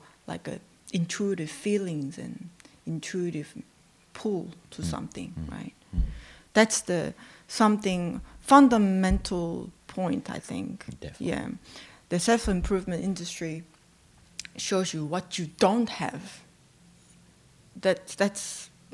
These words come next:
Speaker 1: that's the thing. Like, you, all you he-, you read and hear all these stories, the success stories, right?
Speaker 2: Mm, mm.
Speaker 1: It only gives you feeling of, uh,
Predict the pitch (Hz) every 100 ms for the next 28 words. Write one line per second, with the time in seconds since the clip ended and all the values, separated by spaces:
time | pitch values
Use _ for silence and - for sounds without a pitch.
0 | - - 190 - - 226 226 - 156 156
1 | - - - - 165 - - - - -
2 | - - - 254 254 214 233 240 247 -
3 | 214 226 196 226 240 202 190 185 208 202
4 | 175 185 165 - - 254 269 254 170 185
5 | - 196 - 196 - - - - - 233
6 | 262 - 135 196 - 254 285 160 - -
7 | 156 160 - - - - - - 247 -
8 | 302 320 247 254 247 - 196 180 170 160
9 | 170 - - - - - - - 240 220
10 | 196 180 165 - 160 151